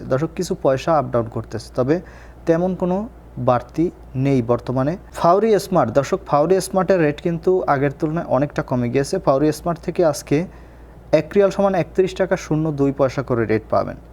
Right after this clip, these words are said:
ইউআরপে, ইউআরপে থেকে নামের উপর তিরিশ টাকা ঊনসত্তর পয়সা, ব্যাংক অ্যাকাউন্টে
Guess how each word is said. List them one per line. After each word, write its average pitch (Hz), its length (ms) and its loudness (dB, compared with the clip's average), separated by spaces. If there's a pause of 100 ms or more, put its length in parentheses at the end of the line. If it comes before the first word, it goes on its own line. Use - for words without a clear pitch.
ইউআরপে, 160 480 2 (440)
ইউআরপে 202 340 4
থেকে 208 260 -2
নামের 165 400 2
উপর 196 160 0
তিরিশ 151 280 -4
টাকা 151 220 -2
ঊনসত্তর 143 600 -2
পয়সা, 180 340 0 (600)
ব্যাংক 165 300 2
অ্যাকাউন্টে 143 520 2